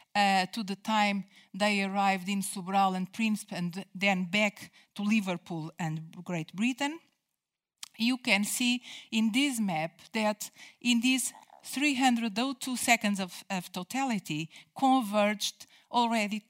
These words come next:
two years of preparations, uh, done in wartime,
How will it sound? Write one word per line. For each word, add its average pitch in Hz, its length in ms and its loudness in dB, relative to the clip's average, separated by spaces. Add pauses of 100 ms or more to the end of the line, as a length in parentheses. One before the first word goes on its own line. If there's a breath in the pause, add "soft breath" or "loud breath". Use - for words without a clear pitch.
two 320 240 0
years 240 480 2
of 208 160 -4
preparations, 190 840 -4 (360 loud breath)
uh, 226 280 2
done 262 500 4 (120)
in 220 260 2
wartime, 190 680 0